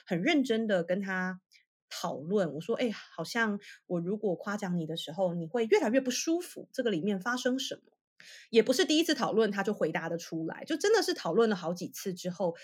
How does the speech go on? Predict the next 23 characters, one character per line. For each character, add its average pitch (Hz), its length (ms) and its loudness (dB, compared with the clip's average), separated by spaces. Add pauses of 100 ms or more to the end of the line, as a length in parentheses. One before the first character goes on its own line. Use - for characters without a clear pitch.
(240)
他 247 120 2
就 254 160 6
跟 214 200 0
我 196 100 2
讲 160 220 -6
说， 170 560 -2 (420)
呃， - 380 -8 (340)
其 - 260 0
实 196 600 0
他 220 440 2
很 156 360 0
怕 - 420 4 (400)
感 170 220 -2
情 175 340 -2
没 185 80 2
有 185 180 2
永 165 300 -2
远 170 180 0
甜 147 220 -4
蜜 175 220 0
这 165 120 -4
件 147 220 -10
事 - 300 -10